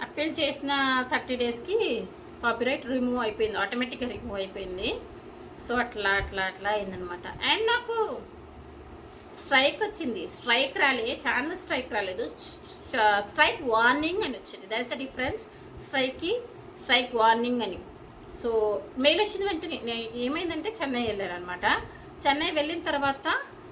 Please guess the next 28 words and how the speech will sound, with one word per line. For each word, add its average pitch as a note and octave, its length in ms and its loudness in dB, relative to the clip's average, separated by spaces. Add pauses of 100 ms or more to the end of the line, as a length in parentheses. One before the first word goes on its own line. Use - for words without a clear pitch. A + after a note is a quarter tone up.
(120)
మా D4+ 100 6
అమ్మ D#4+ 140 6
వాళ్ళ E4 220 4
ఇల్లు C#4 460 0 (600)
హోమ్ E4 200 6
టూర్ D4+ 240 -2
చేశా. - 240 -4 (1040)
అది C4+ 300 0
చేసి D#4 340 6
ఇంటికి D#4+ 320 -4
వచ్చి D#4 180 -2
త్రీ C#4+ 180 -2
డేస్ C4+ 280 0
తర్వాత C4+ 240 0
అప్‌లోడ్ C#4+ 340 2
చేశాను. G3 360 -6 (480)
ఓకే, - 280 -4 (760)
మొత్తం F4+ 680 0
వీడియో F4+ 280 0
ఎక్-, - 360 0
అప్‌లోడ్ C#4+ 500 4
చేసిన C#4 240 0
తర్వాత A#3 340 0
ఒక D4+ 160 -2 (140)
చోట F4+ 140 -2
మా G#4 140 2
పాప A#3 320 2
ఉంటుంది, A#3 340 -4